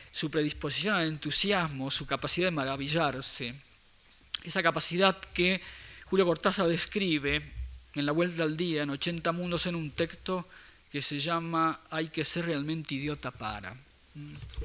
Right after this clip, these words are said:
Que tiene absolutamente este <clears throat> texto una correspondencia de talante con los cronopios.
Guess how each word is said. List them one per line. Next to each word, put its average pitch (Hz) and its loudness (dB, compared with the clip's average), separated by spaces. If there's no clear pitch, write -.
Que 135 -4
tiene 147 -6
absolutamente 139 -6
este 151 -8
<clears throat> 220 8
texto 180 0
una 151 -4
correspondencia 151 -2
de 139 -2
talante 147 0
con 139 -6
los 139 -6
cronopios. 135 -6